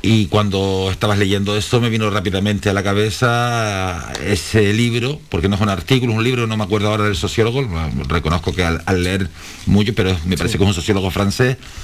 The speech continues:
Speaker 1: que habla de la sociedad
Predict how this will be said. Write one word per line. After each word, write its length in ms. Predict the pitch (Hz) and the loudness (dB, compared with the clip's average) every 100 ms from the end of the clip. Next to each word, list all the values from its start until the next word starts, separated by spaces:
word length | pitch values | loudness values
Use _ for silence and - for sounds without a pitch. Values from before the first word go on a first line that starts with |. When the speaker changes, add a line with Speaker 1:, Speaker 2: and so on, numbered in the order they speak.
| - - - - - | -14 -16 -18 -10 4
Speaker 1:
que 140 | 113 | 4
habla 460 | 107 113 131 135 - - - - - - | 4 2 0 -2 -6 -16 -20 -20 -12 2
de 200 | 110 95 | 4 4
la 420 | 95 113 123 - | 2 0 0 -4
sociedad 460 | - 107 - 104 | -2 0 4 2